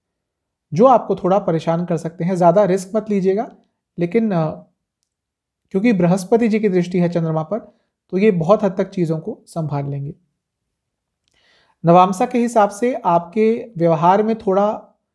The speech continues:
अ, थोड़ी क्रूरता, थोड़ी सीरियसनेस और वाणी में थोड़ी कड़वाहट रहेगी, जिसके कारण संबंधों में थोड़ी प्रॉब्लम आ सकती है। दशामसा के हिसाब से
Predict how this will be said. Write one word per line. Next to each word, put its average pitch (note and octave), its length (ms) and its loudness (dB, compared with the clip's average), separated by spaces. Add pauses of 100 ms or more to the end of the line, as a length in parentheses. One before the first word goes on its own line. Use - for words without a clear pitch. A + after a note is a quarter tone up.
(480)
अ, E3 60 -6
थोड़ी F3+ 260 2
क्रूरता, G3+ 640 2 (140)
थोड़ी F#3 180 0
सीरियसनेस G3+ 880 -2 (540)
और E3+ 180 2
वाणी F3 380 2
में A3+ 140 -2
थोड़ी F#3 220 0
कड़वाहट E3+ 560 0
रहेगी, D#3+ 280 -2
जिसके F3+ 300 -2
कारण F#3 320 0
संबंधों F3 520 0
में F#3+ 140 -2
थोड़ी F3 200 -2
प्रॉब्लम D3+ 420 -4
आ D3 60 -8
सकती E3 320 -16
है। E3+ 120 -16 (720)
दशामसा F#3+ 500 2
के B3 100 0
हिसाब A3 340 2
से A#3+ 300 -8